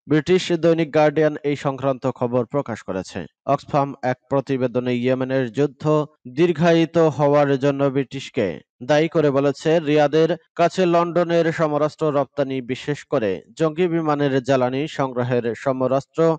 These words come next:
সরঞ্জাম রপ্তানির কারণে এই যুদ্ধ বন্ধ করা যাচ্ছে না।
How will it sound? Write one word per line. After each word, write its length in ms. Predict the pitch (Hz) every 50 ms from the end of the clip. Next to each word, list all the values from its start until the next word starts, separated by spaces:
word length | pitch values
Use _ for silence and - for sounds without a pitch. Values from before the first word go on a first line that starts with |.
| _ _ _ -
সরঞ্জাম 520 | - - 180 180 196 196 170 202 196 185
রপ্তানির 400 | 175 170 139 - 180 160 160 151
কারণে 340 | - 160 151 147 147 151 151 -
এই 120 | 139 143 139
যুদ্ধ 360 | 123 143 151 147 135 151 156
বন্ধ 400 | 135 139 147 151 151 139 147 147
করা 300 | 127 135 127 123 123 120 107
যাচ্ছে 300 | - 131 117 - - 120
না। 180 | 104 92 85